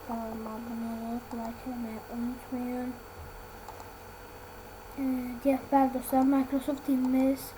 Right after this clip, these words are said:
açılır yavaş-yavaş. Yəni, indi mən belə,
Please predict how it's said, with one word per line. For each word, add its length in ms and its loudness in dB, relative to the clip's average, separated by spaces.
açılır 500 -4
yavaş-yavaş. 680 -8
Yəni, 320 -4
indi 300 10
mən 180 4
belə, 240 2